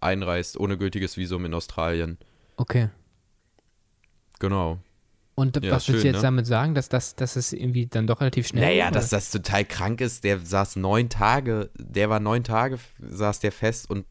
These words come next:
Speaker 1: andere Menschen sitzen deswegen sechshundertachtzig Tage fest. Also sechshundertneunundachtzig
Speaker 2: Aber
Speaker 1: Tage,
Speaker 2: das
Speaker 1: sechshundertachtzig mehr als er.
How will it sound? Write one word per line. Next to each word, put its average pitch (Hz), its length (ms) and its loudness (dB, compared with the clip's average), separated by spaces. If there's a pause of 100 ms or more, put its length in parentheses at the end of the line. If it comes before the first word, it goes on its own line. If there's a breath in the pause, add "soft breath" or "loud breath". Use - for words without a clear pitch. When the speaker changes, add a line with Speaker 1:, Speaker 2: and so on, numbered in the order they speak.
(280)
Speaker 1:
andere 107 360 0
Menschen 107 340 -4
sitzen 101 300 -4
deswegen 104 400 -2
sechshundertachtzig 107 960 -4
Tage 82 340 -4
fest. - 340 -4 (440 soft breath)
Also 92 240 0
sechshundertneunundachtzig 92 880 -2
Speaker 2:
Aber 123 80 4
Speaker 1:
Tage, 127 120 2
Speaker 2:
das 80 60 -8
Speaker 1:
sechshundertachtzig 87 680 -6
mehr 92 160 -4
als 85 140 -6
er. 90 260 -6